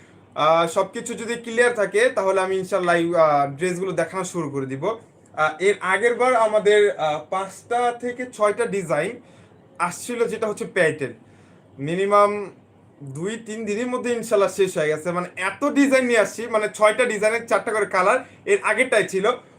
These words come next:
তো আজকে একসাথে নতুন আরো দশটা কালেকশন নিয়ে চলে আসলাম, কারণ আপনাদের ভালোবাসা, আপনাদের রেসপন্স, আর আমাদের কোয়ালিটি, বেস্ট কোয়ালিটি দিয়ে থাকি আপনাদেরকে একদম রিজনেবল প্রাইসের মধ্যে।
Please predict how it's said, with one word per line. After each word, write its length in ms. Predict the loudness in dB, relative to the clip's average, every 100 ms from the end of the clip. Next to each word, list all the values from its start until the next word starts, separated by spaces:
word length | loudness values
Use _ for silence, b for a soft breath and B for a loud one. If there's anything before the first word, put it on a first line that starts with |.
| -6
তো 120 | -4 0
আজকে 480 | 0 -2 -6 0
একসাথে 720 | 2 2 -2 -2 -4 0 2 2
নতুন 640 | 0 -4 -2 -2 -6 -10 -2
আরো 220 | 2 2
দশটা 440 | 0 -2 -2 -4
কালেকশন 360 | -4 -4 -6 -8
নিয়ে 180 | -10 -10
চলে 140 | -12 -14
আসলাম, 260 | -14 -16 -6
কারণ 200 | -4 -4 -8
আপনাদের 440 | -10 -6 -6 -6
ভালোবাসা, 480 | -6 -6 -6 -6 -6
আপনাদের 360 | -8 -8 -8 -6
রেসপন্স, 520 | -8 -6 -2 -2 -4 -12 B B B
আর 160 | -2 0
আমাদের 400 | 0 0 2 0
কোয়ালিটি, 680 | 0 2 4 4 -2 -6 -6 -6
বেস্ট 460 | -2 4 4 4 -4 -2
কোয়ালিটি 380 | 2 2 2 -4
দিয়ে 180 | -2 -2
থাকি 180 | 0 0
আপনাদেরকে 420 | 0 0 0 0
একদম 440 | 0 0 -4 -2 -2
রিজনেবল 440 | -2 0 0 0
প্রাইসের 380 | 2 2 2 -2
মধ্যে। 400 | -4 -4 -4